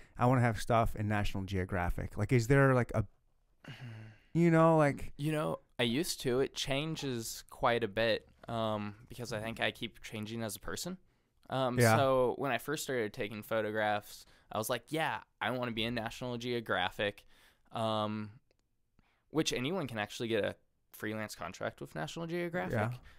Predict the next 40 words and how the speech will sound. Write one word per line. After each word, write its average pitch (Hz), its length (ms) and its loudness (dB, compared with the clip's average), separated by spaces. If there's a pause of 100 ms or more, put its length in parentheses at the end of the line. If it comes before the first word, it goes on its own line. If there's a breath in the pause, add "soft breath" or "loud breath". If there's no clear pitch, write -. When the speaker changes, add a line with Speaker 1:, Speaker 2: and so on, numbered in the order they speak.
(180 soft breath)
Speaker 2:
Um, 117 280 -2
I 110 80 -4
think 123 180 -6
I 131 60 -6
got 104 260 0
one 123 140 0
my 110 100 -4
sophomore - 460 -6
year 107 240 -2
of - 160 -8
college. 117 580 -2
Speaker 1:
Oh, 110 100 0
yeah? 123 220 0 (120)
Speaker 2:
And 131 180 2
all 131 120 4
you, 139 300 -4
uh, 123 300 2
they'll 131 160 2
send 127 240 -2
you 120 80 -2
things 127 320 -2
like, 117 160 0
"Hey, 147 260 2
this 110 320 -2
is 120 140 -4
an 120 100 -2
open 117 300 -2
call, 113 260 -2
submit," 113 680 -2
and 107 160 -6
they'll 98 200 0 (160)
choose 101 280 -8
whether 98 300 -2
or 98 40 -6
not 95 240 -4 (220)
they 98 120 -2
like 92 180 -4
your - 80 -16
photograph. 92 540 -4 (840 loud breath)
Um, 107 560 0